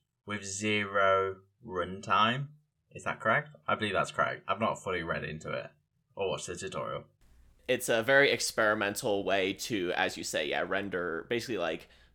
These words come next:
Speaker 2: throw your components straight into the server and render them and even pull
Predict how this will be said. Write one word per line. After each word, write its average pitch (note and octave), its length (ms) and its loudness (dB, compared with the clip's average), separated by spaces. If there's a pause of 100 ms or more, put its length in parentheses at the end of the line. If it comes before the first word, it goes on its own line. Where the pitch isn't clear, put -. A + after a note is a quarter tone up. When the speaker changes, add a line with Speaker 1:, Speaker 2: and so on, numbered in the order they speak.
Speaker 2:
throw G#2 300 -2
your G2 180 0
components F#2 760 -6
straight - 380 -4
into F#2 240 -6
the D2+ 100 -6
server D#2+ 640 -4
and E2+ 160 -6
render E2+ 300 -6
them E2 260 -4
and F2+ 140 -6
even E2+ 340 -8 (140)
pull D#2 420 -4